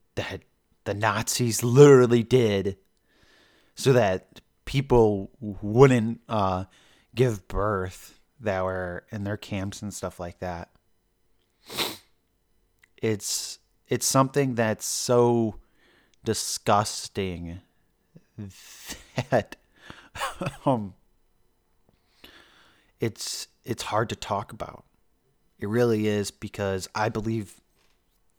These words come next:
in, like, the repeating of the, of history, of course. And I believe that, you know, when something that happens, we don't end up fixing the issue. We end up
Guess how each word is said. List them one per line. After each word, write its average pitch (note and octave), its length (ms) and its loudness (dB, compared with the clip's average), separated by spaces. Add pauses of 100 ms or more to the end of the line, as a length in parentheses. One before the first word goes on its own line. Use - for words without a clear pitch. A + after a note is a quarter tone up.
(300)
in, A#2+ 160 -10
like, F#2+ 400 -6 (800)
the G2 100 -6
repeating G2 380 -4
of F#2 80 -6
the, F#2 100 -8 (460)
of G#2 160 -4
history, G2 480 -4
of F2+ 140 -10
course. F#2 560 -6 (480)
And F2+ 400 -8
I F#2+ 80 -10
believe F#2+ 340 -6
that, F2 260 -8 (140)
you G2 100 -12
know, F2 360 -10 (160)
when F#2+ 480 -6
something G2 420 -6
that G2 140 -4
happens, F#2+ 640 -6
we G2 140 -8
don't G#2 260 -4
end G#2 180 -6
up G#2 220 -6
fixing A2 480 -6
the F#2+ 80 -6
issue. F#2 420 -6
We F#2 140 -6
end F#2 140 -4
up F#2+ 240 -6